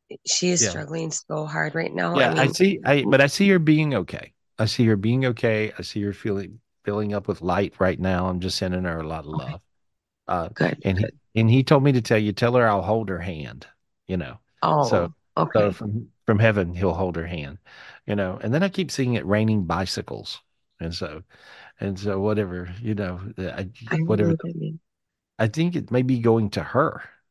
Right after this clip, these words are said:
Speaker 2: you know. I don't know if she
Speaker 1: Okay.
Speaker 2: wants one, but I see something like that. And, and so
Speaker 1: Okay.
Speaker 2: around her, this is for
Speaker 1: Okay.
Speaker 2: her. And so, but anyway, there, he loves you. He said, "Thank you."
Speaker 1: Um, is there any demons around me at all, or?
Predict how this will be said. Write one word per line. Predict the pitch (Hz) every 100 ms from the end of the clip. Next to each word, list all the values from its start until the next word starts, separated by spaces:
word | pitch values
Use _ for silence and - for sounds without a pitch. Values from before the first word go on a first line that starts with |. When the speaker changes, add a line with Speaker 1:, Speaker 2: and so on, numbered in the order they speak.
| _ _
Speaker 2:
you | 104
know. | 98 87 98 _ _ - _
I | -
don't | 104 110
know | 110
if |
she | -
Speaker 1:
Okay. | 107
Speaker 2:
wants | 110 127 -
one, | 69 90 95
but | 98 87
I |
see | 95 117
something | 101 113 110 110
like | 98 87 92
that. | - - - _
And, | 95 90 -
and | 92
so | - 82 82
Speaker 1:
Okay. | 80
Speaker 2:
around | 95 80
her, | - - _ _ _ _ _ _ _
this | 110 -
is | 107
for | -
Speaker 1:
Okay. | 202 196
Speaker 2:
her. | 101 - _ _ _ _ _
And | 95
so, | - 85 85 -
but | 120 127
anyway, | 170 139 104 - _ _ _
there, | - 90
he | 80 135
loves | 131 110
you. | 95 92
He | -
said, | 117 127 101
"Thank | 110 113 -
you." | 85
Speaker 1:
Um, | - - - _ _ _ _ _ _ _
is | - 175
there | 208
any | 220 226 220
demons | 175 185 196 202 185
around | 180 170 165 156
me | 160 175 175
at | 180
all, | 180 180 180
or? | 175 170 151 151